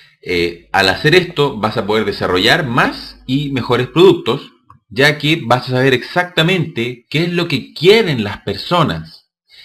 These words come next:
y qué, cuáles son los problemas. Por lo tanto, tus productos van a ir directo a solucionar los problemas,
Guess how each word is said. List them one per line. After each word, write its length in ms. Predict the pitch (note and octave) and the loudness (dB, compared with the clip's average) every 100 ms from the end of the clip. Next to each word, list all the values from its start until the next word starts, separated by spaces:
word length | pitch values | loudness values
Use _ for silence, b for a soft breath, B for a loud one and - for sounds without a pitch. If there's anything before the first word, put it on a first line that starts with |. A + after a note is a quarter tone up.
| B | B
y 180 | A2 G2+ | -10 -4
qué, 280 | C#3+ D#3 D#3+ | -2 -2 0
cuáles 180 | D3+ | -2
son 140 | C#3+ D#3 | -2 -2
los 160 | D#3+ | -4
problemas. 560 | - A#2 B2 F3 - - | -2 0 2 0 0 -4
Por 120 | G2+ | -4
lo 60 | G#2+ | -2
tanto, 240 | C3 C#3+ | -2 -4
tus 140 | C#3 B2+ | -6 -4
productos 420 | A2+ C3 C#3+ A#2+ | -2 -2 -2 -4
van 140 | A#2+ | -4
a 80 | A#2+ | -4
ir 180 | C#3+ - B B B B _ - | -4 -8 B B B B _ -12
directo 680 | G2 G2 - - - A#2+ | -6 2 2 2 -4 -4
a 80 | A2+ | -4
solucionar 580 | A2+ G#2+ A2 B2 D#3 - _ - | -4 -6 -2 -2 -2 -6 _ -8
los 160 | A2 | -6
problemas, 640 | A2 G#2+ A#2 C#3+ D#3 D#3+ | 0 2 4 2 0 -2